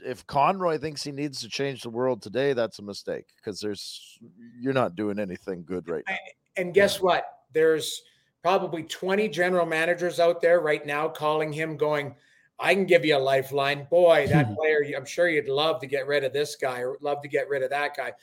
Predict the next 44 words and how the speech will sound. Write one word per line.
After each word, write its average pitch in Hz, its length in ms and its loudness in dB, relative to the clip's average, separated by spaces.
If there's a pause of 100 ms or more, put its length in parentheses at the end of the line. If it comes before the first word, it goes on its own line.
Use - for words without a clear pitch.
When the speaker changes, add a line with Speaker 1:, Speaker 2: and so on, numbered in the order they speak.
(180)
Speaker 2:
'cause 156 220 -8
everybody, 147 800 4 (440)
when 156 200 -4
you're 151 160 0
struggling 147 800 2
and 135 100 -8
you 139 120 -8
feel 156 240 0
like 147 180 0
you've 139 140 -10
got 143 260 0
no 143 120 -2
leverage 147 520 2
on 139 180 -2
certain 147 360 0
players, 151 500 4 (380)
go, 151 140 2
"I'll 165 180 2
take 165 240 2
that 147 180 0
guy 139 180 0
off 131 120 -6
your 123 100 -6
hands. 123 300 -10
Like, 147 160 -4
let 165 100 0
me, 160 240 -4
you 151 80 -10
know, 123 220 -8 (420)
I'll, 165 180 2
I'll, 160 340 -4 (440)
I'll 160 140 -4
give 214 120 -4
you 196 60 2 (160)
a 160 80 -2
seventh 180 460 2
rounder. 156 320 0
I'll - 60 -4
just - 260 -10
take 170 240 0
him 139 100 -8
off 135 240 -8
your 120 80 -8
hands." 127 440 -10